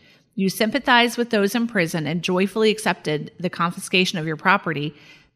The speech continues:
because you knew that you yourselves had better and lasting possessions. So do not throw away your confidence.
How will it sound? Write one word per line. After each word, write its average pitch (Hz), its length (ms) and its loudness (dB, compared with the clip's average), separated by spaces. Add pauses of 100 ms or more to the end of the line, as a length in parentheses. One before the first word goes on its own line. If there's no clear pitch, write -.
(120)
because 202 360 2
you 220 100 2
knew 214 320 4
that 175 160 2
you 190 120 0
yourselves 202 560 2
had 170 140 0
better 185 260 4
and 180 140 -2
lasting 160 360 -2
possessions. 156 720 -4 (360)
So 208 180 4
do 196 240 0
not 214 300 4
throw 220 220 0
away 165 180 2
your 147 100 -2
confidence. - 640 -8